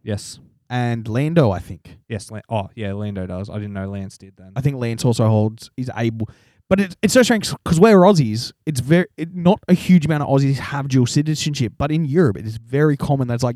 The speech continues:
Speaker 2: "Yeah, I'm got citizenship for, like, four."
Speaker 1: Yeah.
Speaker 2: And we're just like, if any, someone will have citizenship for the U K.
Speaker 1: Yeah, it's, or New Zealand.
Speaker 2: Yeah, or Kiwis.
Speaker 1: Yeah, that, that's basically the, the majority of dual citizens
Speaker 2: Yeah,
Speaker 1: in this
Speaker 2: so,
Speaker 1: country.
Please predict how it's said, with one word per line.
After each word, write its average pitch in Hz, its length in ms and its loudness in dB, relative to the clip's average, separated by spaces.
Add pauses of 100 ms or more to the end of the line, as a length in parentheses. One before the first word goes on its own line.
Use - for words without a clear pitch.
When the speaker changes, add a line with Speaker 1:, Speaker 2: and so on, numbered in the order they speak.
Speaker 2:
"Yeah, 147 200 0
I'm 127 160 -4 (320)
got - 140 2
citizenship 131 460 -2
for, 127 60 0
like, 107 140 -4
four." - 320 -4 (340)
Speaker 1:
Yeah. 113 200 -6 (520)
Speaker 2:
And 151 120 6
we're 151 100 8
just 143 140 2
like, 127 220 -2 (240)
if 175 160 2
any, 165 260 4
someone 139 320 0
will 131 100 -6
have 135 140 -2
citizenship 123 640 -4
for 123 80 -4
the 113 140 -2
U 110 160 2
K. - 380 -10 (920)
Speaker 1:
Yeah, 117 220 0
it's, - 200 -8
or 123 300 2
New 113 300 -12
Zealand. 101 440 -8
Speaker 2:
Yeah, 120 200 0
or 120 120 6
Kiwis. 110 480 -4 (400)
Speaker 1:
Yeah, 107 200 -12
that, 107 240 -10
that's 120 200 -6
basically 107 460 -12
the, 101 340 -10 (360)
the 120 40 -10
majority 107 600 -6
of 101 160 -10
dual 104 200 -20
citizens 107 320 -20
Speaker 2:
Yeah, 202 220 8
Speaker 1:
in 113 60 -2
this - 100 -8
Speaker 2:
so, 165 260 2
Speaker 1:
country. 104 120 -6